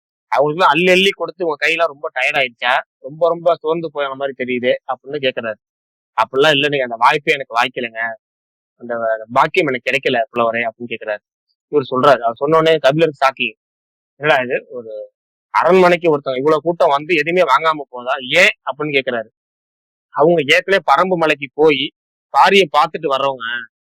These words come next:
அவங்க அங்க எடுத்து செல்ல முடியாத அளவுக்கு வந்து ஏற்கனவே பொருட்களை தான் இங்க வந்துட்டு இருக்காங்க, அவங்களுக்கு போதும் போதுங்கிற அளவுக்கு கொடுத்து அமைச்சிருக்கிறாரு பாரி, அதனால எனக்கு கொடுக்கறதுக்கு ஒண்ணும் இல்ல. ரொம்ப இவருக்கு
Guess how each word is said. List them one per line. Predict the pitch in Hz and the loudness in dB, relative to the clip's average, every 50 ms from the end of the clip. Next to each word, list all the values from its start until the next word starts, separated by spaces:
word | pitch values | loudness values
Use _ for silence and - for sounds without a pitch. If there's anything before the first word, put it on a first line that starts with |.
| _ _ _ - | _ _ _ -4
அவங்க | 117 135 151 156 | -2 -2 -2 -4
அங்க | 147 143 139 | -6 -4 -2
எடுத்து | 143 170 196 208 254 - | -2 -2 -2 -4 -6 -6
செல்ல | - 214 202 196 | -2 -2 0 0
முடியாத | 185 180 175 185 185 175 170 | -2 0 0 2 2 4 4
அளவுக்கு | 170 180 202 214 185 _ 190 | 4 4 2 0 0 _ -4
வந்து | 170 175 202 214 214 | -4 -2 -2 -2 0
ஏற்கனவே | 185 165 170 - 185 185 160 | -2 -2 -4 -4 -4 -4 -4
பொருட்களை | 165 175 175 _ 180 170 170 | -4 -6 -4 _ 0 0 2
தான் | 180 185 | 2 2
இங்க | 170 147 | 0 0
வந்துட்டு | 139 143 156 147 147 | -4 -6 -12 -18 -20
இருக்காங்க, | 139 - 120 117 - | -20 -20 -20 -18 -18
அவங்களுக்கு | 120 127 135 143 139 131 | -18 -20 -18 -20 -20 -6
போதும் | - 185 208 214 214 208 190 | 0 0 0 2 0 -2 -4
போதுங்கிற | 190 196 190 185 180 | -2 -2 -2 0 0
அளவுக்கு | 185 196 185 - | 0 0 0 -2
கொடுத்து | 175 170 160 - 160 | -4 -4 -4 -4 -6
அமைச்சிருக்கிறாரு | 151 143 143 139 131 135 131 135 135 131 135 120 _ | -4 -4 -6 -4 -2 0 0 0 0 -2 -6 -12 _
பாரி, | - 131 139 147 143 127 123 120 - _ _ _ _ _ _ _ _ _ _ | 0 2 2 2 2 -2 -6 -8 -14 _ _ _ _ _ _ _ _ _ _
அதனால | 135 147 175 180 156 | 2 2 4 2 2
எனக்கு | 147 - 160 | 0 -6 -10
கொடுக்கறதுக்கு | - 180 - 175 160 151 135 131 | -14 -14 -10 -10 -10 -8 -8 -10
ஒண்ணும் | 135 143 139 127 | -12 -12 -12 -10
இல்ல. | 123 123 123 117 - _ _ | -10 -10 -10 -10 -12 _ _
ரொம்ப | _ 165 - 208 | _ -6 -4 -2
இவருக்கு | 190 185 165 151 160 | -2 -2 -4 -6 -8